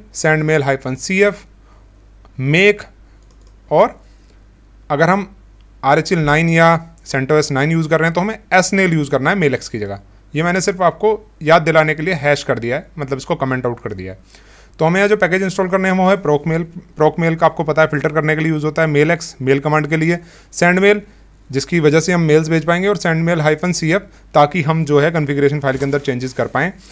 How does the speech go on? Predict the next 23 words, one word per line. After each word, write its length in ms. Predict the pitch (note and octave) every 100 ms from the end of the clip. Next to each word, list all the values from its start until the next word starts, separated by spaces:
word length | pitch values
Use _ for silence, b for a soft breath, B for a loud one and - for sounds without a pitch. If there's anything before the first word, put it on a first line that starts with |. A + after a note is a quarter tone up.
| B -
अ, 240 | C#3 C3 -
उन 180 | C#3+ C3+
फाइल्स 280 | B2+ A#2+ A#2+
को 100 | E3+
अपडेट 240 | B2+ A#2+
कर 140 | - G2+
पाएँ। 180 | G2+ G2+ -
तो 80 | - - -
ये 200 | C#3 E3
सारे 220 | F3 F3+
पैकेज 240 | F3 D#3+
हमें 180 | D#3 D#3+
यूज़ 160 | E3 D#3
करने 200 | E3 F3+
हैं। 60 | E3
मेक 240 | D#3 E3
कमांड 280 | F3 F#3 F3+
क्योंकि 220 | E3 D3
हम, 200 | D3 E3 B B B B
अ, 40 | D3+
यहाँ 340 | C#3+ C#3+ C#3+
जो 140 | C#3+
है 120 | C#3+